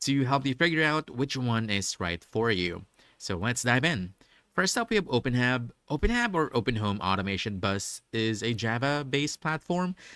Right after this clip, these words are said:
that can run on almost anything from P Cs to Raspberry Pi.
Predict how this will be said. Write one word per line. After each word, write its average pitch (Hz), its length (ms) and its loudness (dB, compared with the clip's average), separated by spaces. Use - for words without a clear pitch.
that 131 320 2
can 143 220 0
run 135 180 2
on 123 280 -2
almost 123 600 0
anything 92 600 -4
from 92 240 -6
P 110 180 -4
Cs 107 320 -4
to 98 120 -6
Raspberry 95 500 -2
Pi. 98 400 -2